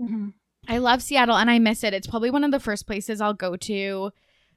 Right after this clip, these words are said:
Speaker 2: once the pandemic is over. And
Speaker 1: Mm-hmm.
Speaker 2: I just wanna go on, like, a Target run and, like, <laughs> I don't, I know that you have better things than
Speaker 1: Wait,
Speaker 2: Target.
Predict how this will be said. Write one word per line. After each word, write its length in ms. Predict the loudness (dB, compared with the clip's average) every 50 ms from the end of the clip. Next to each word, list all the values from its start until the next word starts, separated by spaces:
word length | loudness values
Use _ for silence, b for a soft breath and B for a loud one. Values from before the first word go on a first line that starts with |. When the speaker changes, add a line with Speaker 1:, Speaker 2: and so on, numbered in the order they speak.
| _ _
Speaker 2:
once 340 | -6 -4 -2 -2 -2 -4 -6
the 100 | -8 -6
pandemic 600 | -6 -4 -4 -4 -4 -4 -4 -4 -4 -6 -4 -4
is 120 | -4 -4 -4
over. 560 | -8 -8 -8 -6 -4 -2 -2 -2 -4 -6 -8 -8
And 320 | -4 0 0 2 2 2
Speaker 1:
Mm-hmm. 80 | 0 -2
Speaker 2:
I 80 | -6 -6
just 180 | -8 -8 -6
wanna 200 | -4 -4 -4 -4
go 100 | -2 -2
on, 140 | -2 -2 -2
like, 160 | -4 -6 -6
a 100 | -10 -14
Target 560 | -14 -16 -14 -10 -8 -8 -8 -6 -6 -6 -6
run 540 | -4 -2 -2 0 0 0 0 -2 -2 -4 -6
and, 340 | -6 -6 -6 -6 -6 -6 -6
like, 460 | -4 -4 -4 -4 -6 -8 -12 -18 -20 _ _ _
<laughs> 180 | _ _ 0 2
I 60 | 2 4
don't, 260 | 6 6 6 6 6 6
I 120 | 4 4 4 4
know 200 | 6 6 6 6
that 100 | 4 0
you 200 | 0 4 4 6 6
have 400 | 6 4 4 0 -2 -4 -2 0
better 160 | 0 0 0
things 380 | 0 -2 -4 -2 -2 -4 -4 -2
than 180 | -2 -2 -2 -2 _ 4
Speaker 1:
Wait, 300 | 6 8 8 6 4 2
Speaker 2:
Target. 140 | 0 -2 -2